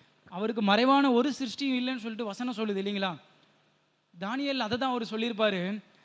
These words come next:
நான் இதை எப்படி பார்க்குறேன்னா, இந்த வசனத்தை, "ஆண்டவரே, என்னுடைய உள்ளிந்திரியங்களை தாவீது, தானியேலை போல நான் கேட்கறதுக்கு நான் விருப்பப்படுறேனா?" அதுல ஒரு வசனம் சொல்லிடுறேன், அதை உங்களுக்கு காண்பிக்கிறேன். தானியேல் ரெண்டாம் அதிகாரம் இருபத்தி ரெண்டாவது வசனம்.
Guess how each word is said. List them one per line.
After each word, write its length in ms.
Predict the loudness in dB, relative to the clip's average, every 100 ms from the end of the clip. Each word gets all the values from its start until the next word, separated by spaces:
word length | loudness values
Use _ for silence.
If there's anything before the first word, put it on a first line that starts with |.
| -8
நான் 180 | -4 -2
இதை 140 | -2
எப்படி 200 | -2 -2
பார்க்குறேன்னா, 500 | 0 2 2 4 4
இந்த 120 | 6
வசனத்தை, 400 | 4 4 2 4 4 2 -4 -16 -20 _ -10
"ஆண்டவரே, 340 | -4 0 2
என்னுடைய 340 | 4 6 6 6
உள்ளிந்திரியங்களை 720 | 6 6 6 4 2 0 -2
தாவீது, 460 | -2 -2 -2 -4 -6 -2
தானியேலை 380 | 0 2 2
போல 240 | 2 0 -2
நான் 320 | -2 -4 -8 _ -4
கேட்கறதுக்கு 400 | -4 -2 -4 -2
நான் 180 | -4 -4
விருப்பப்படுறேனா?" 640 | -6 -4 -4 -2 -2 -4 -6 -18 -20 _ _
அதுல 200 | -12 -8
ஒரு 100 | -6
வசனம் 280 | -6 -8 -10
சொல்லிடுறேன், 260 | -8 -10 -8
அதை 140 | -8
உங்களுக்கு 360 | -6 -6 -4 -4
காண்பிக்கிறேன். 460 | -4 -4 -6 -6 -12 _ _ _ _ _ _ _ _ _ _ _ _ _ _ -16
தானியேல் 380 | -12 -8 -8 -4
ரெண்டாம் 280 | 2 4
அதிகாரம் 540 | 4 4 4 4 2 -4 -10 _ _ _ _ _ _ _ _ _ _ _ _ -10
இருபத்தி 340 | -4 -2 -2
ரெண்டாவது 240 | 0 0 0
வசனம். 380 | 0 -4 -6